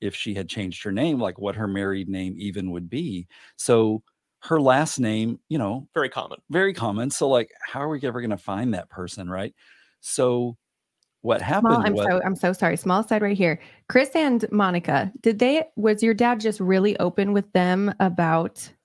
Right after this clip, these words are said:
Speaker 3: having given two
Speaker 2: Ooh.
Speaker 3: sons up?
Speaker 1: Well,
Speaker 2: Mm-hmm.
Speaker 1: well,
Speaker 2: No, there's a story there.
Speaker 1: there's a little bit of a story there. Dad
Speaker 3: Oh, I'm sorry. I don't wanna get
Speaker 1: No,
Speaker 3: us
Speaker 1: no,
Speaker 3: off track,
Speaker 1: no.
Speaker 3: but yeah, yeah.
Speaker 1: No, no, no. It's
Speaker 3: <laughs>
Speaker 1: good. Um, Dad, th-, the way that Chris found out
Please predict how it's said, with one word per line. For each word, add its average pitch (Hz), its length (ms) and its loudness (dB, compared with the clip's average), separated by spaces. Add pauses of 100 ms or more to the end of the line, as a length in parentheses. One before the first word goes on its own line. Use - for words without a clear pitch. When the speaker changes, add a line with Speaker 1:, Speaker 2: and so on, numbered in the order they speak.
(640)
Speaker 3:
having 190 600 2 (360)
given 190 260 2
two 202 160 2
Speaker 2:
Ooh. 403 140 0
Speaker 3:
sons 202 240 2
up? 254 200 2 (220)
Speaker 1:
Well, 247 600 4
Speaker 2:
Mm-hmm. - 360 -12
Speaker 1:
well, 247 240 4
Speaker 2:
No, 254 60 2
there's 240 140 0
a 262 60 -8
story 147 340 0
there. 104 260 -8 (160)
Speaker 1:
there's 254 180 -4
a 262 40 -2
little 208 200 4
bit 143 120 4
of 117 80 0
a 113 60 -2
story 101 400 -4
there. 101 400 -2 (160)
Dad 156 380 0
Speaker 3:
Oh, 214 180 2 (580)
I'm 240 100 6
sorry. 233 320 2
I - 20 -2
don't 277 140 2
wanna 330 160 2
get 208 120 2
Speaker 1:
No, 185 60 10
Speaker 3:
us 220 80 6
Speaker 1:
no, 214 80 4
Speaker 3:
off 202 200 6
track, 220 120 2
Speaker 1:
no. 139 120 0
Speaker 3:
but 226 120 0
yeah, 247 140 4
yeah. 202 220 2
Speaker 1:
No, 165 120 6
no, 190 120 2
no. 185 200 4
It's 127 140 -2
Speaker 3:
<laughs> - 20 -4
Speaker 1:
good. 170 360 2
Um, 113 480 -2 (640)
Dad, 156 500 -4 (180)
th-, 123 180 -12
the 139 140 0
way 151 200 2
that - 180 -6
Chris - 420 -6
found 131 360 -2
out 107 340 -6